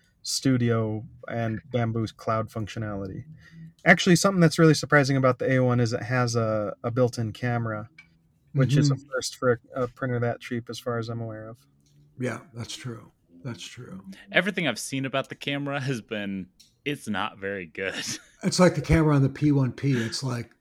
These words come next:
Speaker 2: one frame a minute.
Speaker 3: Yeah. I don't even have a camera on my P one P,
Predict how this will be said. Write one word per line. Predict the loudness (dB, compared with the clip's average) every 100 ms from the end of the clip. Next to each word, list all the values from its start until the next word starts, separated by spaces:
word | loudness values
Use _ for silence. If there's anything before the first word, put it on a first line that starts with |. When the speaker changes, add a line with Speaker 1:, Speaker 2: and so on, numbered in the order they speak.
| _
Speaker 2:
one | -8 0 2 2
frame | 0 -4 0 0 0 -4 -6
a |
minute. | -6 -6 -8 -12 _ _ _ _ _ _ -20 _ _ _
Speaker 3:
Yeah. | -6 -4 -4 -6 -10 _ _ -2
I | 4
don't | 4
even | 4 2
have | 0
a | 0
camera | -8 -10 -10
on | -10
my |
P | -10 -8 -8
one | -8
P, | -8 -8